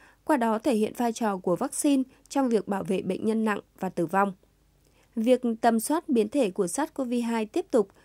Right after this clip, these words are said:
được nhóm nghiên cứu thực hiện trong thời gian tới, nhằm cung cấp thông tin kịp thời cho chương trình ứng phó đại dịch covid mười chín của Thành phố Hồ Chí Minh. Chuyển sang tin quốc tế,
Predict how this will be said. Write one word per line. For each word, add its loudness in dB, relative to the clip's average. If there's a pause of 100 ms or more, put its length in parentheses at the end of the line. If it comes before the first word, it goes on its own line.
(120)
được 2
nhóm 0
nghiên -2
cứu 2
thực -4
hiện 2
trong -4
thời -2
gian -6
tới, 2 (340)
nhằm 0
cung -4
cấp -4
thông 0
tin -2
kịp -2
thời 0
cho -4
chương -4
trình 2
ứng 2
phó -2
đại -2
dịch -4
covid -4
mười -4
chín -4 (320)
của 2
Thành -4
phố 0
Hồ -2
Chí -6
Minh. -2 (840)
Chuyển 0
sang 2
tin 0
quốc -2
tế, 2